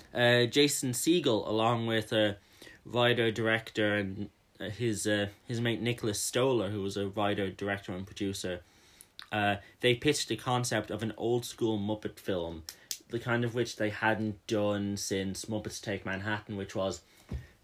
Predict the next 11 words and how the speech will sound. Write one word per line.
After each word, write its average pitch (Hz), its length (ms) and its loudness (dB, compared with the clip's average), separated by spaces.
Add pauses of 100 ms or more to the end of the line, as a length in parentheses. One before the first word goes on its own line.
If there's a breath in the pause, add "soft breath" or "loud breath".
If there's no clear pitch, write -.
take 135 460 2
an 120 120 0
original 123 1000 0
story, 110 800 0 (880)
put 143 180 2
the 147 80 0
Muppets 143 540 2
in 104 180 0
it, 104 380 -4 (1400)
have 123 240 2
songs, 117 960 2